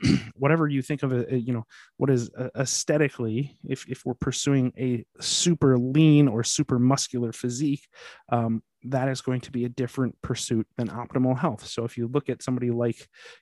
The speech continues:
you know, a Mister Olympia, when they are on stage and they look their best, they are actually likely very depleted, and their, their health numbers, um, likely don't look great. Um, they might have, they might have low sex drive, they might have low,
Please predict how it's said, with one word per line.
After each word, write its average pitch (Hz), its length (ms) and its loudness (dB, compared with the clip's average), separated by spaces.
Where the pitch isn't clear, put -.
you 135 80 2
know, 117 100 2
a 127 120 -2
Mister 131 420 2
Olympia, 117 600 0
when 127 160 0
they 185 120 2
are 175 180 2
on 120 160 0
stage 143 560 -2
and 123 160 0
they 117 100 0
look 127 400 -2
their 117 240 -8
best, - 600 -4
they 147 100 0
are 139 120 -4
actually 170 400 0
likely 131 480 0
very 131 340 2
depleted, 117 580 -4
and 110 160 0
their, 110 160 -4
their 117 160 -6
health - 560 0
numbers, 113 680 -4
um, 120 400 -2
likely 139 400 -8
don't 131 240 -10
look 113 160 -16
great. 156 380 -8
Um, 113 480 4
they 127 120 2
might 123 220 4
have, 113 420 -4
they 135 80 2
might 120 180 2
have 110 180 -4
low 110 160 -2
sex - 300 -2
drive, 117 280 -2
they 123 80 2
might 117 200 0
have 113 300 -4
low, 113 520 0